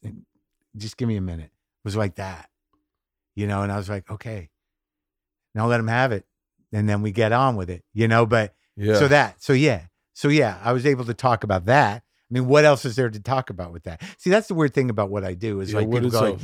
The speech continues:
Speaker 1: "What, like, you know, how, how did Petty die?" It's like, "I don't know. You think I'm gonna ask that guy that?"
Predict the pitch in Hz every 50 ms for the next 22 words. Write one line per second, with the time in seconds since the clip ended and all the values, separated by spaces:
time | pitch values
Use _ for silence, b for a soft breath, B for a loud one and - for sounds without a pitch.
0 | B B B 123 135 135 131 123 123 117 104 - _ _ _ _ _ - 135 127
1 | 120 120 113 123 139 113 110 123 123 110 - 123 123 117 101 101 127 117 113 -
2 | - 113 - - 131 143 139 127 113 117 117 113 - _ _ _ _ _ _ _
3 | - 123 123 123 139 131 127 120 120 120 120 120 123 117 - 123 120 - - 123
4 | 120 117 123 123 123 113